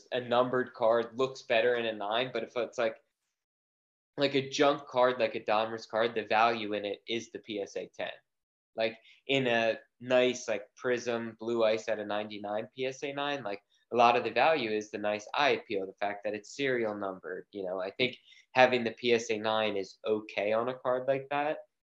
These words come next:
Not that, you know, not saying you're gonna make money, but, like, I think you brought up a good point. Yeah, the, it's a much bigger gap between nine and ten on the lower end stuff. Like,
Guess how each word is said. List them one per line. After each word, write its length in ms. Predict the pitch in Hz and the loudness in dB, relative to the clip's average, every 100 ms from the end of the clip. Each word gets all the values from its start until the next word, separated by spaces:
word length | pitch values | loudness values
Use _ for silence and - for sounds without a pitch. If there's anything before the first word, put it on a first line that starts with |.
| _ | _
Not 240 | 135 143 147 | 8 8 8
that, 260 | 123 - | 6 6
you 140 | 170 123 | 4 4
know, 100 | 104 | 6
not 280 | 120 123 | 4 4
saying 240 | - 117 110 | 2 0 0
you're 100 | 104 | -4
gonna 160 | 104 101 | -4 0
make 260 | 123 120 | 0 0
money, 240 | 107 104 101 | -6 -6 -2
but, 80 | 117 | 0
like, 140 | 113 | 4
I 100 | 135 | 4
think 220 | 135 180 | 4 0
you 60 | 165 | 4
brought 200 | 156 139 | 8 8
up 60 | 131 | 8
a 40 | |
good 160 | 120 - | 0 0
point. 260 | 139 95 | 0 2
Yeah, 140 | 113 104 | 2 4
the, 80 | 117 | 4
it's 260 | 113 117 123 | 2 2 0
a 200 | 117 - _ _ | 0 -2 _ _
much 280 | 131 135 135 - | 2 4 4 0
bigger 340 | 123 120 117 | 2 2 0
gap 380 | 113 107 120 - | 4 4 4 -2
between 400 | 113 - 107 101 | -14 -10 -10 -6
nine 300 | 101 101 98 | -2 -2 -4
and 120 | 90 | -8
ten 420 | - 101 95 92 85 - | -8 -6 -6 -8 -12 -10
on 240 | 95 90 90 | -10 -8 -12
the 60 | |
lower 340 | 95 98 95 92 | -6 -4 -4 -4
end 200 | - - | -8 -12
stuff. 360 | - 50 - - _ | -6 -4 -4 -8 _
Like, 120 | - | -12